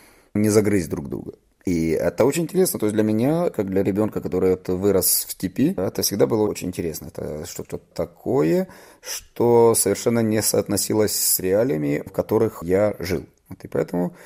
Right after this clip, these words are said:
детство в Аршалградской области — это был опыт познавания вот этих суперконгломератов, каких-то таких городских ландшафтов, городов, которые перетекают один в другой. У меня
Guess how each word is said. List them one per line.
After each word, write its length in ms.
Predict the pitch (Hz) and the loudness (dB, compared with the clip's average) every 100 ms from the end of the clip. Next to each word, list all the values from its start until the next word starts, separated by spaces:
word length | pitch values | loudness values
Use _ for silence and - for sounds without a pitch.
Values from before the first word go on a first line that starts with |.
| - - _ | -20 -20 _
детство 960 | 123 147 160 - 135 135 131 127 123 117 | 0 2 2 0 4 6 6 6 4 2
в 80 | |
Аршалградской 580 | 117 - 104 113 131 - | 0 -2 0 2 2 0
области — 300 | 143 170 - | 0 -2 -2
это 240 | 123 - 110 | -2 0 2
был 260 | 104 107 | 2 0
опыт 520 | - 131 131 117 - - | 0 0 0 -4 -6 -2
познавания 500 | 98 92 98 123 104 | 2 4 4 4 2
вот 160 | 95 | 2
этих 300 | 95 92 - | 0 -2 -4
суперконгломератов, 1500 | - - 120 - _ - 101 101 95 92 98 98 101 98 90 | -6 -2 -2 -2 _ 0 2 4 4 2 0 2 6 4 4
каких-то 360 | - - - - | -6 -10 -14 -18
таких 220 | - 73 | -14 -6
городских 560 | 80 85 85 95 92 - | -2 0 0 -2 -2 -2
ландшафтов, 640 | 90 - 123 123 - 98 | -2 2 2 2 2 2
городов, 360 | 98 95 107 - | 4 4 2 0
которые 500 | - 90 92 92 90 - - | 0 2 4 4 2 -8 -8
перетекают 540 | 87 87 92 95 90 87 | -4 -2 4 4 6 2
один 180 | 92 | 0
в 40 | 87 | 0
другой. 380 | - - 57 - - | 0 -2 -6 -8 -10
У 180 | 64 85 | -6 -2
меня 480 | 95 107 113 110 | -2 2 2 2